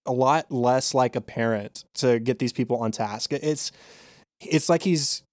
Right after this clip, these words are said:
it's like he doesn't trust these people to be adults for themselves when they're clearly capable. Again, we said it many times last episode,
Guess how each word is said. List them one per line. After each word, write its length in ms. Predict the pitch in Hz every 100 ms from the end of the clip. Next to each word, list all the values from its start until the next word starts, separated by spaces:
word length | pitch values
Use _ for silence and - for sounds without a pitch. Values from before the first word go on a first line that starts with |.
| -
it's 100 | 139
like 100 | 185
he 60 |
doesn't 260 | 220 214 147
trust 300 | - 151 -
these 100 | 139
people 220 | - 135
to 80 | 123
be 80 | 120
adults 380 | 104 123 120 -
for 100 | 113
themselves 720 | 104 - 107 104 - - - _ _
when 240 | 139 139 -
they're 300 | 165 156 170
clearly 320 | - 196 156
capable. 560 | - 131 120 110 - -
Again, 540 | 127 131 156 110 104 - _ _ -
we 160 | 135
said 220 | 139 170
it 160 | 165 -
many 220 | 139 160
times 260 | 147 151 135
last 260 | 139 143
episode, 540 | 147 - 127 135 117